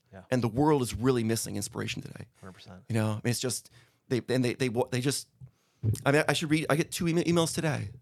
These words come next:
Speaker 2: I could not believe the, the, what, what they were writing to me.
Speaker 1: Yeah.
Speaker 2: You know, it's really something. But, you know, my, it, the underground experience is a way for me to add more value to people's lives. I can, I can, I can, I can, I can touch their spirit.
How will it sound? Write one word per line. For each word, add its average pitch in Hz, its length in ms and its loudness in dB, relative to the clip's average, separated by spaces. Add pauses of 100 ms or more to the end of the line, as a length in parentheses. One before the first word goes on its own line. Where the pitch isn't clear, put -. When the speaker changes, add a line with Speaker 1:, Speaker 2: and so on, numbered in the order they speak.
(120)
Speaker 2:
I - 40 -8
could - 160 0
not 147 180 0
believe 123 440 -2
the, 123 180 -8
the, 120 200 -4 (360)
what, 127 200 -2
what 117 100 4
they 117 100 -2
were 104 60 -2
writing 104 200 0
to 101 60 -6
me. 101 180 -8 (240)
Speaker 1:
Yeah. 98 80 -16 (220)
Speaker 2:
You 101 80 -2
know, 104 120 2
it's - 140 -6
really 110 160 0
something. 98 320 -8
But, 98 200 -6 (380)
you 127 80 0
know, 123 100 4
my, 139 400 4 (580)
it, - 140 -8 (160)
the 147 220 2
underground 185 280 6
experience 147 440 2
is 123 80 -2
a 127 40 0
way 127 200 4
for 127 160 -2
me 131 200 2
to 135 160 2
add 123 160 2
more 117 180 0
value 113 240 2
to 113 60 -6
people's 107 260 -8
lives. 117 500 -4 (440)
I 120 80 0
can, 110 260 -2 (840)
I 135 40 -4
can, 117 260 -4
I 123 60 -4
can, 113 180 -6 (100)
I 127 60 0
can, 117 180 -6 (720)
I - 60 -8
can - 120 -4
touch - 260 0
their 110 120 -4
spirit. - 380 -6